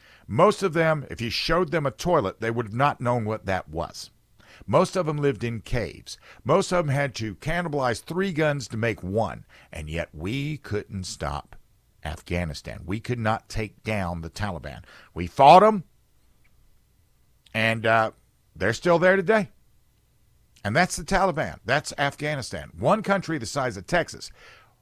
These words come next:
What do you think anybody is capable of doing in the United States, especially around here?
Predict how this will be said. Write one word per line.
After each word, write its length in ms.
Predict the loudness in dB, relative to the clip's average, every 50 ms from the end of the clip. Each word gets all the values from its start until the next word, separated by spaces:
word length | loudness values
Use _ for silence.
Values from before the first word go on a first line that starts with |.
| _ _ _ _ _ _
What 220 | -6 2 4 4 4
do 60 | 4
you 120 | 4 0
think 520 | 0 2 2 4 4 2 2 -2 -10 -20 -20 -20 -20 _ _ 2
anybody 640 | 4 6 6 4 2 2 2 2 2 2 0 -4 -6
is 220 | -6 -6 -8 -6
capable 520 | -4 -2 -2 -2 -2 -4 -4 -4 -4 -2
of 100 | -4 -4
doing 240 | -2 -2 -2 -2 -2
in 100 | -4 -4
the 80 | -6 -6
United 420 | -6 -6 -6 -8 -8 -10 -12 -14
States, 500 | -16 -16 -16 -16 -18 -18 -20 -20 -20 -20 _ _ _ _ _ _ _ _ _ _ _ _ -20 -20 -16
especially 440 | -12 -4 -2 -2 0 0 0 -2 0
around 320 | 0 0 0 -2 -2 -4
here? 200 | -6 -8 -10 -12